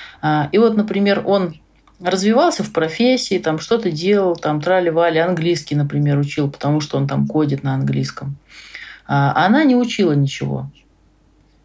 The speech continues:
И вот получается, что опа, а что же нам делать?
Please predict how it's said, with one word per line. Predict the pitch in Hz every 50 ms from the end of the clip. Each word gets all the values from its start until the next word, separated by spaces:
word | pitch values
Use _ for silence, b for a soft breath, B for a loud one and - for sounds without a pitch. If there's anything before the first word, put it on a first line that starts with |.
| _
И | 151
вот | 180 247 269 - -
получается, | 208 196 196 185 - 185 165 151 147 - - 139
что | - - - - -
опа, | 202 254 254 - 151 143 143 71 - - _ _ _ _ _ _ _ -
а | 151 151
что | 147 - 226 214
же | 190 180
нам | 165 156 156 151
делать? | 160 175 160 139 135 139 - -